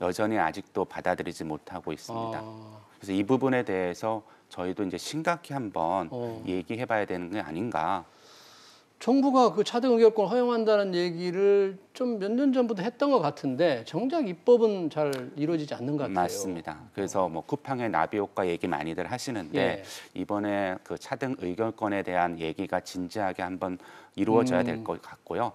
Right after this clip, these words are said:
Speaker 2: 예.
Speaker 1: 특히 이 플랫폼 산업에 대해서 요즘에 기사가 계속 많이 나오는 것들이 이 규제 얘기가 많이 나오고 있지 않습니까?
Speaker 2: 새로운 규제, 예.
Speaker 1: 그래서 플랫폼 산업에 대한 규제가 현재 우리나라의 규제 시스템이 과연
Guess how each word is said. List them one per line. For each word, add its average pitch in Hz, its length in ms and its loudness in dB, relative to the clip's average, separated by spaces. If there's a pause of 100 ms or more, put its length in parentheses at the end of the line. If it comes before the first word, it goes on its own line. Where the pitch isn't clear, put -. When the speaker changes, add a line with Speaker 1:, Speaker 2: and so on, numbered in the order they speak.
(100)
Speaker 2:
예. 123 200 -6
Speaker 1:
특히 - 240 -2
이 - 40 -2
플랫폼 185 500 -4
산업에 135 400 0
대해서 107 340 0
요즘에 107 380 -4
기사가 104 380 -6
계속 - 320 -10
많이 92 260 -6
나오는 85 400 -4
것들이 85 480 -8
이 76 80 -10
규제 139 260 0
얘기가 131 280 -2
많이 80 200 -6
나오고 80 320 -4
있지 - 220 -10
않습니까? 107 640 -6
Speaker 2:
새로운 87 60 -2
규제, 117 220 -2 (100)
예. 113 200 -8
Speaker 1:
그래서 - 260 -8 (140)
플랫폼 156 400 0
산업에 117 420 -2
대한 95 380 -4
규제가 90 800 -2 (360)
현재 160 240 -2
우리나라의 135 500 0
규제 - 260 -6
시스템이 120 520 -6
과연 107 360 -2